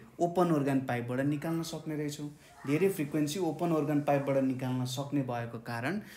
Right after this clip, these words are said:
यो ओपन अर्गन पाइप चाहिँ बेटर हुन्छ। त्यसरी फ्लुइट, अ, फ्लुटहरू भयो, होइन, त्यस्तो बजाउने बाजाहरू हुन्छ नि जुन, त्यो चाहिँ ओपन अर्गन हुन्छ, किनभने धेरै प्रकारको फ्रिक्वेन्सिजहरू चाहिँ हामीले जेनेरेट गर्न सक्छौँ।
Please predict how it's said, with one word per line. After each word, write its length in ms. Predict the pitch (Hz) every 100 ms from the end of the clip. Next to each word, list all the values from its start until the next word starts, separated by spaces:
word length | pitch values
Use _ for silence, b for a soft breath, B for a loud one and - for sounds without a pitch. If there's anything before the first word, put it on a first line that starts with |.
| B 170
यो 120 | 180
ओपन 260 | 170 175 160
अर्गन 280 | 139 135
पाइप 220 | 123 117 117
चाहिँ 180 | 156
बेटर 280 | 139 147 123
हुन्छ। 180 | 110 107
त्यसरी 340 | 127 139 147
फ्लुइट, 500 | 131 131 156 180 175
अ, 160 | 135 123
फ्लुटहरू 560 | 127 170 180 139 131 131
भयो, 320 | 120 120 127 127 B B B
होइन, 180 | 175 202
त्यस्तो 260 | 147 - 143
बजाउने 360 | 135 139 135
बाजाहरू 540 | 127 135 135 139 123 117
हुन्छ 220 | 117 120
नि 160 | 147 131
जुन, 160 | 139 165 B B -
त्यो 100 | 139
चाहिँ 220 | 165 165
ओपन 320 | 151 147 139
अर्गन 260 | 127 120 117
हुन्छ, 240 | 113 110
किनभने 360 | 117 160 202 226
धेरै 380 | 135 135 151
प्रकारको 460 | 220 151 135 127 151
फ्रिक्वेन्सिजहरू 800 | 147 196 165 151 139 120 117 113
चाहिँ 180 | 120 113
हामीले 320 | 110 147 - B B 127
जेनेरेट 380 | 143 139 127
गर्न 260 | 123 113 110
सक्छौँ। 420 | 113 117 - 180